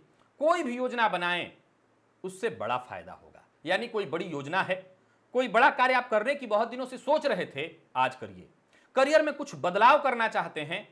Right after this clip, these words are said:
तो करिए, आपकी समझदारी का आपको फायदा मिलेगा। और व्यापारी हैं तो व्यापार के मामले में भी समय बहुत बढ़िया है, अनुकूल है। योजनाबद्ध ढंग से आप काम करते हैं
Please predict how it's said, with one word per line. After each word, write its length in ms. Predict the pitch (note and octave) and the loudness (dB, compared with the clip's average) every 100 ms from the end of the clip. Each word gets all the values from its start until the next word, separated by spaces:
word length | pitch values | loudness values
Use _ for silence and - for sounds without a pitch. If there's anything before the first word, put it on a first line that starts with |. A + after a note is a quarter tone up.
| - | -20
तो 60 | |
करिए, 500 | G2 A2+ B2 A3+ - - _ _ _ - | -12 -10 -6 -6 -8 -20 _ _ _ 2
आपकी 400 | G3+ B3+ - D4+ | 6 6 4 -10
समझदारी 640 | - G#3+ A#3 F3 F3 F#3+ | -6 -6 -6 0 0 0
का 140 | B3 F#3 | 0 0
आपको 220 | - C4+ | 0 -4
फायदा 340 | C4+ C3+ C3 D3 | -4 -4 -2 -4
मिलेगा। 420 | D3+ D#3+ E3 - - _ - | -4 -2 0 -2 -8 _ -4
और 180 | C#3+ - | -2 -2
व्यापारी 500 | C#3+ C#3+ C#3 G3+ C4+ | -4 -2 -2 -2 -4
हैं 200 | E3+ F#3+ - _ _ _ _ _ _ - | -6 -8 -12 _ _ _ _ _ _ -8
तो 60 | |
व्यापार 440 | D3 E3+ F#3 A#3 B3 | 0 0 4 2 0
के 120 | A#3 | -4
मामले 320 | G3+ F#3+ G3+ | -6 -6 -6
में 120 | G3 F#3+ | -10 -12
भी 80 | |
समय 240 | F#3 F#3 G3 G#2+ | -12 -10 -10 -2
बहुत 300 | C3+ F#3+ A3+ | 0 0 0
बढ़िया 280 | G3+ F3+ F#3 | -2 0 0
है, 180 | F3+ A3+ - _ - | 2 0 -4 _ -4
अनुकूल 440 | A#3+ C#4 C#4 D#4 | -2 -2 -2 0
है। 340 | A3+ F3+ - - _ _ _ _ _ _ _ _ _ _ _ _ - | 2 0 -2 -10 _ _ _ _ _ _ _ _ _ _ _ _ -16
योजनाबद्ध 540 | B2 D3 E3 D#3 - F3 | -10 -6 -2 -2 -2 -4
ढंग 180 | F3 | -6
से 120 | F3+ F3 | -2 0
आप 180 | E3+ - | 0 0
काम 180 | E3+ A#3 | -2 -2
करते 260 | G3+ - | -6 -6
हैं 260 | D#3 D#3 A#3 | -8 -6 -6